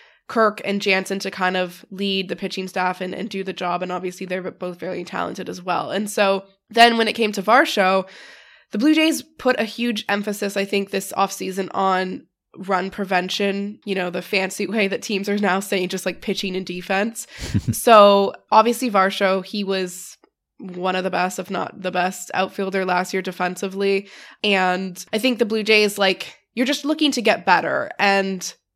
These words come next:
Speaker 1: there's a lot of ways you can get better, and you can keep getting better offensively and score more runs and more runs and more runs. But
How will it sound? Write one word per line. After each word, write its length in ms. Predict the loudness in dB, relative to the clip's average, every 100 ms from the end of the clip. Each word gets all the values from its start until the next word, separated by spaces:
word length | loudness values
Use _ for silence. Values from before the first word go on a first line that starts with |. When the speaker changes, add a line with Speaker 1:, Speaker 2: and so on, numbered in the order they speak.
| _ _
Speaker 1:
there's 380 | 2 4 4 2 0
a 80 | 4
lot 220 | 6 6
of 100 | 4
ways 220 | 0 0
you 60 | -2
can 60 |
get 140 | -2 0
better, 200 | 2 2
and 100 | -2
you 60 |
can 140 | -6 -8
keep 260 | -4 -2
getting 220 | 0 0 2
better 180 | 2
offensively 600 | 2 2 0 -4 -6 -4
and 180 | -4 -6
score 280 | -6 -2 0
more 200 | 0 0
runs 280 | 0 -2 -4
and 100 | -4
more 200 | -4 -2
runs 280 | -4 -6 -8
and 80 |
more 180 | -6 -2
runs. 360 | 4 6 4 0
But 260 | 2 2